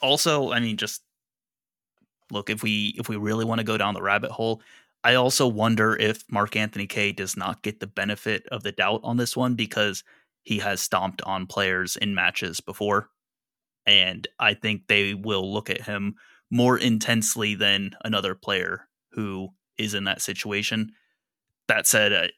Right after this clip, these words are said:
I mean, I think they made the call correct. It's a red card. Like, it, again, does not matter whether or not he intended to do it. His foot came down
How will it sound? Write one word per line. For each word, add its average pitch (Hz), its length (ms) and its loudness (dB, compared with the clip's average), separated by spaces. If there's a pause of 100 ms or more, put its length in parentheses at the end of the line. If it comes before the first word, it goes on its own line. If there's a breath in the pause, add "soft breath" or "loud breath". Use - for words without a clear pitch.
I 117 40 0
mean, 104 140 2
I 90 60 2
think 107 200 -6
they 113 260 -8 (160)
made 98 260 -4
the - 80 -8
call 82 260 -4
correct. - 420 -2
It's - 140 -4
a 104 60 -2
red 98 200 -2
card. 101 300 -2
Like, - 240 -12 (1160)
it, - 320 -8
again, 107 260 0 (240)
does 117 140 2
not 113 180 4
matter 110 240 4
whether 107 180 0
or 110 40 2
not 104 220 2
he 107 240 -4
intended 110 500 0
to 95 100 -10
do 101 160 -2
it. 92 140 -2
His 107 200 -2
foot - 240 -4
came 107 240 -4
down 101 440 2